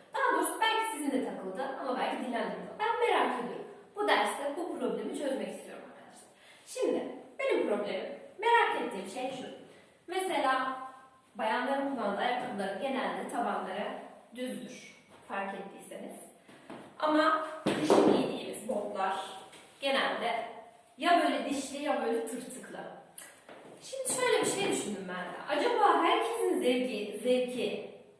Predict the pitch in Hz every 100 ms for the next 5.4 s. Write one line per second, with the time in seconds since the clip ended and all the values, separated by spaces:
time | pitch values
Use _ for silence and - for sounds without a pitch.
0 | - 254 294 294 302 302 277 277 285 302
1 | 302 254 226 254 285 277 277 233 - 254
2 | 311 339 254 233 - 202 214 254 330 262
3 | - - - - - - 285 - 247 240
4 | 254 247 247 233 247 233 240 214 214 -
5 | - 381 262 -